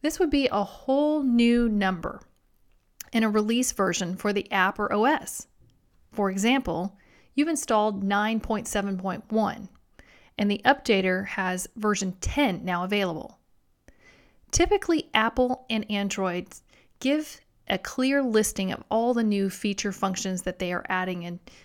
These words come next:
to a major release. This is an update that you really want to pay attention to because the look and feel could be way different for you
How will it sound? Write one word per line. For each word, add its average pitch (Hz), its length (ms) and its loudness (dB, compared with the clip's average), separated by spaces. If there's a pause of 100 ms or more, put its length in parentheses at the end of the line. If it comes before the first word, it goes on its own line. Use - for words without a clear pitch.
(140)
to 208 160 -4
a 180 60 -2
major 185 360 -2
release. - 640 -6 (540)
This 269 180 0
is 311 80 0
an 311 160 -2
update 214 480 0
that 185 200 -6
you 254 260 2
really 240 340 2
want 196 300 0
to 196 80 -6
pay 190 180 -2
attention 185 580 -4
to - 340 -8 (120)
because 214 580 -2 (180)
the 214 60 0
look 262 240 2
and 277 140 -2
feel 196 520 4 (280)
could 262 180 0
be 214 300 -2
way 247 640 2
different 220 520 -2
for 202 100 -4
you 196 360 -6